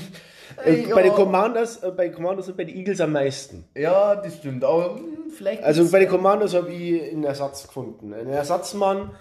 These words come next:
Speaker 1: für, äh, einen Mann, den ihr schon erwähnt habt, der ist zu Jacksonville gegangen. Und zwar Brandon Scherf. Der ist ja weg jetzt.
Speaker 2: Mhm.
Speaker 1: Und sie haben sich einen Ersatz geholt, und das ist Trey Turner.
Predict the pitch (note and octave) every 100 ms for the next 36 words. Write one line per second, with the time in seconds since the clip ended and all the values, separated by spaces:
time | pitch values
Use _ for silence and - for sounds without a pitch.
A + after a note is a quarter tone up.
0 | _ _ _ - D3+ D3+ D#3 D3+ D3+ -
1 | - - - _ _ _ _ D3 D3+ D3+
2 | D3+ D3 D#3+ D#3+ D3 C#3 C#3+ B2 C#3 F3+
3 | F#3 - C3+ B2 A#2+ A#2+ D3 D3 F3 E3+
4 | D#3+ D#3 D#3+ E3 D#3+ _ _ _ _ _
5 | _ _ - B2+ B2+ C#3 C#3 C3+ - D3
6 | D3 C3+ C3 D#3 G3 - - _ _ _
7 | _ _ _ _ _ - A#2+ A#2+ A#2 B2
8 | B2 E3+ - F3+ F3+ F3+ F3 - - _
9 | _ _ D3 C#3+ C3 C3 F3+ F#3+ - -
10 | _ _ - - _ _ - - D3 C#3+
11 | D3 D3 C#3+ C#3+ C#3+ C3+ C3+ C3 A#2+ C3
12 | C3 - A#2+ A2+ G#2+ - - F#2 - E2+
13 | F2